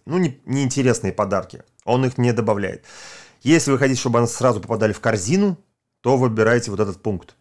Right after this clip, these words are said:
Здесь мы выбираем уже бесплатные подарки. Просто кликаем в это поле, здесь будут все ваши товары. Я, давайте выберу какой-нибудь...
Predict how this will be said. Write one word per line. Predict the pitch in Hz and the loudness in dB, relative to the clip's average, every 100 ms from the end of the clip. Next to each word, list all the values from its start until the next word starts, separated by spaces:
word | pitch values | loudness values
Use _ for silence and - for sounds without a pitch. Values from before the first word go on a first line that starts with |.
| _ - - | _ -20 -14
Здесь | 92 95 180 185 | -6 4 4 4
мы | 135 | 2
выбираем | 123 123 147 135 | 4 4 4 2
уже | 120 | 0
бесплатные | 104 - 120 127 127 113 | -2 -2 2 2 2 0
подарки. | 113 107 104 - - _ _ _ _ _ _ _ | 0 2 0 -2 -18 _ _ _ _ _ _ _
Просто | - 135 139 | 0 0 0
кликаем | 131 127 117 107 | -2 -2 2 0
в | |
это | 104 110 | 2 0
поле, | 165 170 143 | 2 2 2
здесь | 104 117 | 2 0
будут | 117 104 | 0 -4
все | - 139 | -2 0
ваши | 127 120 113 | 2 0 0
товары. | 110 98 92 - _ _ _ _ _ _ | -2 -2 -4 -8 _ _ _ _ _ _
Я, | 95 120 156 160 - | -2 2 4 2 -4
давайте | 104 113 123 - | -2 2 2 0
выберу | 104 120 117 | -4 0 -2
какой-нибудь... | 107 101 117 110 110 117 | -2 -2 0 0 0 -2